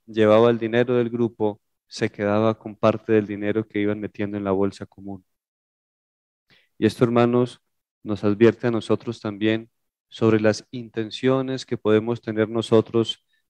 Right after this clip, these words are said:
en lo que hacemos diariamente, que sean buenas intenciones, pero que no se queden buenas intenciones,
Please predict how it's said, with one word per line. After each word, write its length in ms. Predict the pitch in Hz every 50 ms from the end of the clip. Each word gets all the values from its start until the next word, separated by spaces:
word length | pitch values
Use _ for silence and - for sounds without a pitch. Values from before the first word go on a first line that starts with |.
| _
en 120 | - 117 110
lo 100 | 107 101
que 100 | - 110
hacemos 360 | 101 - 117 110 110 110 110 104
diariamente, 840 | 110 107 101 101 104 101 98 101 101 95 95 _ - 98 95 - _ _ _ _ _ _ _ _ _ _ _
que 120 | - 107 104
sean 480 | - 117 113 110 113 113 113 - _ _ _ _ _ _ _ _ _ _ _ _ _ _ _ _ _ _ -
buenas 420 | 127 120 127 139 143 143 135 -
intenciones, 920 | 139 127 117 - 120 107 - - 120 113 107 101 98 95 92 95 - - _ _ _ _ _ _ _ _ _ _ -
pero 240 | 117 110 113 107
que 100 | - 117
no 100 | 110 113
se 160 | 107 131 127 -
queden 340 | - 131 131 131 127 123
buenas 360 | 117 131 127 120 127 117 - 127
intenciones, 880 | 113 107 - 110 104 - - 117 113 110 104 98 98 92 - - -